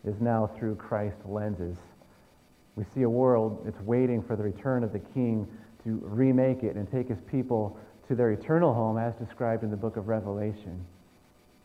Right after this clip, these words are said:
We fix our eyes on Jesus, the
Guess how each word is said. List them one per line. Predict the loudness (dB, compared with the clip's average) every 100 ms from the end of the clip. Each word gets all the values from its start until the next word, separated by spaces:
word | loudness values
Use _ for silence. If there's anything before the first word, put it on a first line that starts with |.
| -10
We | -10 0
fix | 0 4
our | 4
eyes | 6 4 4
on | 2 0
Jesus, | 0 2 0 -2 -10 -20 -20 -20 -20
the | _